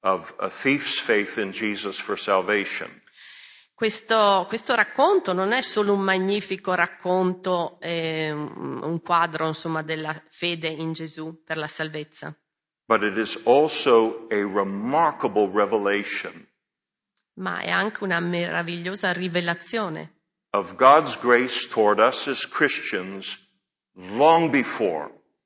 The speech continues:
Speaker 1: the moment we were ever saved.
Speaker 2: Della grazia di Dio nei nostri confronti, ancora molto prima che noi fossimo salvati.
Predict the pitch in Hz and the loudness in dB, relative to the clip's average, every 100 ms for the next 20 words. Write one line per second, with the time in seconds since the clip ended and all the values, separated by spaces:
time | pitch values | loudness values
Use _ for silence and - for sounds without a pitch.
0 | _ _ _ 98 98 104 113 113 107 107 | _ _ _ -8 -4 0 0 0 -4 -6
1 | - _ _ _ - 101 92 92 98 98 | -18 _ _ _ -12 -6 -2 0 0 -2
2 | 92 - 98 80 76 78 - - - _ | -4 -2 -2 -4 -10 -16 -18 -20 -20 _
3 | _ _ 185 208 202 208 214 254 - - | _ _ -6 -2 2 2 2 2 0 -4
4 | 190 180 165 175 170 170 175 175 175 - | -6 -6 -8 -4 -2 0 0 0 -2 -6
5 | 170 - 165 - 165 160 160 - 170 196 | -6 -4 -4 -4 -6 -4 -6 -8 -6 -4
6 | 202 - 233 226 196 208 254 370 262 - | -4 -2 0 2 2 2 0 0 -4 -8
7 | 190 202 196 185 185 180 170 - 160 - | -6 -4 -2 -2 -2 -4 -4 -8 -8 -6
8 | 170 165 170 156 151 151 - | -4 -4 -6 -6 -8 -8 -12